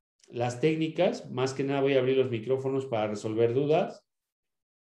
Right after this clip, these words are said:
pero les voy a pasar los videos y los, los, los audios más que nada para que hagan los ejercicios de la regresión, de la mentalidad, etcétera. Son dos audios. Te voy a explicar cada uno de ellos.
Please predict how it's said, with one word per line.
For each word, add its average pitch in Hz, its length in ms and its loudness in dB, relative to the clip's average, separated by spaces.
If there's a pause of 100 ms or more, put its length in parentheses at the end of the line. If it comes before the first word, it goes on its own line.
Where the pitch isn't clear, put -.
(100)
pero 196 500 6
les 127 140 -6
voy 160 100 2
a 170 80 0
pasar 160 240 2
los 165 140 2
videos 160 500 4
y 127 40 -4
los, 117 400 -4
los, 113 340 -6
los 117 220 -4
audios 151 340 4
más 143 180 -4
que 160 120 -6
nada 139 300 -2
para 113 280 0
que 120 140 0
hagan 143 500 0 (360)
los 110 200 -6
ejercicios 120 560 -6
de 117 100 -2
la 110 140 -2
regresión, 117 680 0
de 120 80 -2
la 107 80 -4
mentalidad, 107 720 -6 (720)
etcétera. 127 680 0
Son 196 280 2
dos 202 200 6
audios. 208 640 6
Te - 60 -8
voy 131 120 2
a - 20 4
explicar 151 680 -2 (500)
cada 131 240 4
uno 147 220 2
de 170 80 8
ellos. 139 400 0